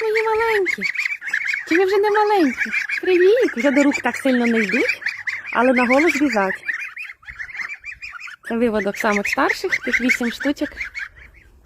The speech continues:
моїх маленьких дітей. Мої зьогіки такі. Ви маленькі мої, так?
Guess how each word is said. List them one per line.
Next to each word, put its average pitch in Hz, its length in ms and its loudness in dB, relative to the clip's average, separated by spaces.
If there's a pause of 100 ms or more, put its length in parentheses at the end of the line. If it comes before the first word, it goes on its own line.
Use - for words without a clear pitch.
(300)
моїх 240 300 2
маленьких 233 460 2
дітей. 240 480 0 (540)
Мої 311 160 8
зьогіки 233 420 0
такі. 196 420 -8 (500)
Ви 392 100 4
маленькі 269 680 6
мої, 196 320 -2
так? 285 260 -6